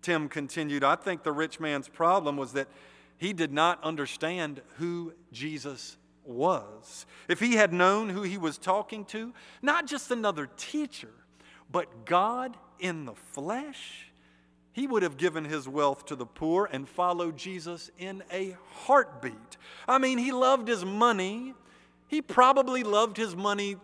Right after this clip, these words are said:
too much. But if he had known who he was talking to, giving up the money would not have been an issue. The story shows us that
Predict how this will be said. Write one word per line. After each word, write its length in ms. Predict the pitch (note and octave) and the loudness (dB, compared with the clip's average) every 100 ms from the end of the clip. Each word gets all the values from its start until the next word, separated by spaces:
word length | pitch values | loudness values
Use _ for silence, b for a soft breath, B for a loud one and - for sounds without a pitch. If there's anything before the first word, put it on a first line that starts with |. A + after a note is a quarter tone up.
| - | -6
too 200 | A3+ G#3 | -2 0
much. 1040 | F#3+ A#3 G#3 D#3 G#3 - - - - - b b b b b _ | 6 10 10 10 4 -6 -14 -10 -10 -12 b b b b b _
But 140 | D3 D3+ | 0 0
if 160 | C#3+ | 0
he 220 | F#3 C#4+ | -2 0
had 220 | G#3+ E3 C3+ | 2 0 0
known 460 | C#3 F3 G#3+ A3+ | 2 4 2 0
who 240 | G3 F#3+ F3+ | -2 -4 -4
he 200 | F#3+ G3 | -4 -4
was 240 | C3+ B2 | -6 -6
talking 580 | - G#3+ A#3+ - A#3+ A#3+ | -2 -2 -2 -8 -10 -10
to, 460 | - C4+ B3+ A#3+ B3+ _ _ b b b b b _ _ _ C3 | -12 -12 -12 -16 -20 _ _ b b b b b _ _ _ -2
giving 400 | A3+ C4 B3+ G3 | 0 2 0 0
up 320 | F3+ F3+ C3+ | -2 -2 -4
the 100 | C3 | -6
money 480 | C3+ E3+ A#2+ G2+ G2+ _ _ b b b b | -2 -2 -2 -12 -20 _ _ b b b b
would 200 | B2+ C#3+ | -6 -4
not 460 | C3 D#3 F3+ F3+ - - | -2 2 2 0 -4 -12
have 240 | C#3 A#2 | -12 -8
been 420 | C3 D3 C#3 C#3 - | -4 -4 -4 -8 -14
an 180 | A2+ A2 | -18 -8
issue. 540 | F#3 A3 - C#3 A#2 G#2 _ B _ _ B B B B B B _ | -2 0 0 -4 -6 -16 _ B _ _ B B B B B B _
The 100 | C#3 | -10
story 540 | - - A#3 C4+ D#3+ | -8 -2 0 2 0
shows 420 | C#3 - A3+ A#3 D#3 | -2 -2 -2 -4 -8
us 160 | C#3 | -12
that 160 | - | -12